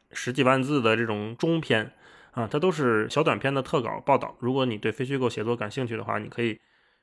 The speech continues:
找来看一看，感受感受。但我觉得，如果是你想感受到非虚构所呈现的那种结构上面的魅力的话，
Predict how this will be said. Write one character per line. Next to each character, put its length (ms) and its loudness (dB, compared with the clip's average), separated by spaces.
找 140 4
来 140 4
看 260 2
一 20 2
看， 280 0
感 180 2
受 140 2
感 180 0
受。 260 -6
但 160 4
我 80 4
觉 100 6
得， 100 4
如 220 2
果 240 2
是 360 0
你 180 -4
想 380 -4
感 200 0
受 220 0
到 340 2
非 180 -2
虚 140 2
构 440 2
所 200 -4
呈 180 -4
现 240 2
的 220 2
那 120 -4
种 240 -2
结 300 0
构 220 6
上 180 2
面 160 0
的 100 2
魅 280 4
力 160 0
的 160 -6
话， 280 0